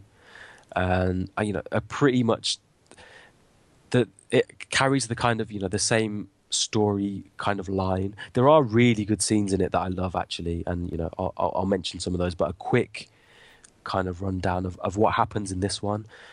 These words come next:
Um, so James Carter and, and Inspector Lee, they, they,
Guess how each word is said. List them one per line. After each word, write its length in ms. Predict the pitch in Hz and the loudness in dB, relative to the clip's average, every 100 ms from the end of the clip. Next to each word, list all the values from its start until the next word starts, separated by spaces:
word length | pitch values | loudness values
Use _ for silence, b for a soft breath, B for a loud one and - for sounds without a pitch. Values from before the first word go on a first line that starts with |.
| B B | B B
Um, 720 | 98 95 92 92 92 90 90 _ _ _ _ _ _ - | 0 0 0 -2 -2 -4 -8 _ _ _ _ _ _ -6
so 240 | - 101 | -2 -2
James 360 | 98 120 117 104 | 0 2 2 2
Carter 600 | - 101 98 - 98 98 | 0 0 0 -4 -4 -2
and, 160 | 95 95 | -2 -2
and 120 | 95 | -4
Inspector 460 | 92 90 - - 98 | -4 -4 -4 -4 -4
Lee, 260 | 90 92 90 | 0 0 0
they, 240 | 92 90 b b b b b b _ _ | -2 -4 b b b b b b _ _
they, 420 | 101 98 98 98 | 0 0 0 -2